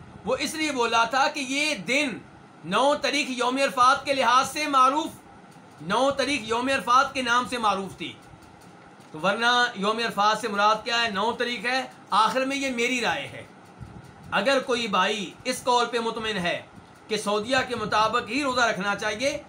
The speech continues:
تو ہمیں امید ہے کہ انشاءاللہ اللہ تعالیٰ اس کا روزہ بھی قبول کریں گے، کیونکہ اس کو یہی سمجھ آئی ہے، اور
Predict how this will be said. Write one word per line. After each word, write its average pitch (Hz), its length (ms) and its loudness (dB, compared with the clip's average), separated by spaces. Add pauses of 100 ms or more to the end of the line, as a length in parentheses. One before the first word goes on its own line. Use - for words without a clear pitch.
(300)
تو 190 220 -2
ہمیں 214 180 -2
امید 226 360 -2
ہے 214 100 0
کہ 214 100 -10
انشاءاللہ 190 560 -2
اللہ 190 320 0
تعالیٰ 180 180 -4
اس 180 100 -6
کا 247 120 -4
روزہ 214 180 0
بھی 196 180 -2
قبول 185 300 -4
کریں 180 300 -4
گے، 214 180 -4 (280)
کیونکہ 202 260 -4
اس 202 100 -4
کو 208 160 -6
یہی 180 240 -4
سمجھ 233 280 -4
آئی 208 240 -2
ہے، 214 220 -2 (380)
اور 185 220 0